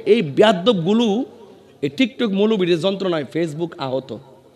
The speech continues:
YouTube নিহত, Google পুরা আইসিইউতে। চাচা,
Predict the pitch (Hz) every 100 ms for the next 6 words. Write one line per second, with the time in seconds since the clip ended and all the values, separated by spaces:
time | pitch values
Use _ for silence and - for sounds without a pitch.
0 | _ _ - 440 587 587 - 554 659 698
1 | 719 679 - - - 165 220 247 254 214
2 | 180 196 175 - 139 - - 190 605 698
3 | 698 605 740 - - - 147 214 233 240
4 | - 254 226 196 196 226 196 135 - -
5 | - - - - - - - - 285 339
6 | - - - - - - - - - -
7 | - 175 202 175